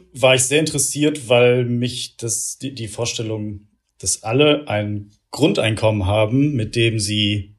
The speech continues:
umgehen können zur, zur Grundsicherung quasi, damit alle beschwerdenfrei in Anführungsstrichen leben können,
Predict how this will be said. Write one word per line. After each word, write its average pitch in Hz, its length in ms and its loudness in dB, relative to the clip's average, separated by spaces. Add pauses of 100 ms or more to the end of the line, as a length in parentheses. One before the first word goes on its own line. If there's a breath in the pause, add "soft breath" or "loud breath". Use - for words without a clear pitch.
(200)
umgehen 139 500 4
können 113 680 -4
zur, 107 360 -2
zur 110 200 -4
Grundsicherung 107 840 -2
quasi, 101 560 -4
damit 98 320 -6
alle 110 200 -4
beschwerdenfrei 104 920 -4
in 92 100 -6
Anführungsstrichen 98 720 -10
leben 101 280 -4
können, 110 440 -8